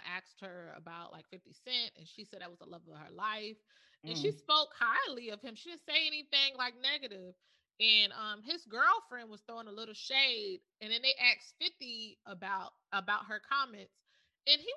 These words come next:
Speaker 1: was very respectable. Like, he didn't say nothing bad about her. And I just commend, you know, people who go through breakups. And yeah, they had a,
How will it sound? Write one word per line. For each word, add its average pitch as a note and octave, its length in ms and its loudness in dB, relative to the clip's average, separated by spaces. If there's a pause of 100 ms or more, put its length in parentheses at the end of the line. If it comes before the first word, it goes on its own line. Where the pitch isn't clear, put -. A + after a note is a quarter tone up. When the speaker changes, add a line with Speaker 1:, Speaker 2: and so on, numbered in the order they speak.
Speaker 1:
was A#3 100 -14
very C#4 420 4
respectable. A3 800 -6
Like, F#3 180 -8
he F4+ 100 0
didn't C#4+ 180 -8
say C4 120 -4
nothing B3+ 380 -4
bad G#3+ 320 4
about A3 360 4
her. C#4 340 0
And G#3+ 120 -12
I C#4 100 -4
just F4 200 -18
commend, A#3+ 600 2 (360)
you B3+ 120 -12
know, A3 280 2
people B3 560 -14
who G#3 280 -16 (140)
go A3+ 160 -14
through B3 220 -18
breakups. A3 680 -8
And G3+ 180 -20
yeah, D#4 200 10
they D4+ 120 8
had B3 200 2
a, F#3+ 200 -8